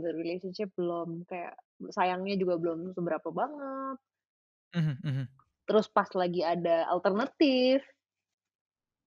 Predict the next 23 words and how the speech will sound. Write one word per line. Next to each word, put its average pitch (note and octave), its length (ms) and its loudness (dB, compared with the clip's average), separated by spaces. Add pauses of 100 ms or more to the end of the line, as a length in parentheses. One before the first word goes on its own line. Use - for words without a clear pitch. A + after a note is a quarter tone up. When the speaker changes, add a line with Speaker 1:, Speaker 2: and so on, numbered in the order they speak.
(120)
Speaker 2:
Yes. A#2+ 360 -4
Speaker 1:
ya D3+ 140 -6
udah, A3 260 4 (120)
jadi E3+ 180 0
nothing F#3 300 -2
tulus G#3+ 300 4
gitu F3+ 260 -2
kan. F3+ 260 -4 (880)
Speaker 2:
Mhm, E3+ 340 -2
nothing C#3+ 220 0
tulus, D3 300 -2
bener A#2+ 160 -4
banget. A#2+ 260 -6 (880)
Speaker 1:
Oke, F#3 260 -4
itu - 160 -8
berarti F3 240 -2
yang F3+ 180 -4
ketiga. - 440 -10 (640)
Nah, G#3 140 2 (300)
sebenarnya G#3 560 4 (120)
ada A3+ 220 6
satu A3+ 180 2 (100)
lagi A#3 260 6